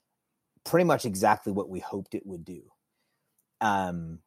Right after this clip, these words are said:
s-, which is why we made a second one. But that's, that's how the thing got started, which takes me to the meta-narrative part, which was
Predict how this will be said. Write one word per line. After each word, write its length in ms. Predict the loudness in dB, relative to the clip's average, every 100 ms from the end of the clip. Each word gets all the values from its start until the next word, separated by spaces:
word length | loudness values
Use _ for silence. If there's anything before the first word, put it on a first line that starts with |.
| _ _
s-, 160 | -10 -6
which 220 | -4 -2
is 80 | 0
why 180 | 2 2
we 100 | 2
made 380 | -2 -4 -6 -8
a 100 | -8 -2
second 320 | -2 -2 -8
one. 200 | -20 -10
But 100 | 6
that's, 280 | 6 6 4
that's 220 | 2 4
how 120 | 4
the 80 | 2
thing 140 | 2
got 160 | 0 0
started, 340 | 0 0 -2 -4
which 220 | -4 2
takes 240 | 2 4
me 80 | 2
to 100 | 2
the 60 | 4
meta-narrative 680 | 4 6 4 0 -2 -6 -4
part, 280 | -4 -4
which 200 | -6 -6
was 460 | -4 -4 -4 -8 -12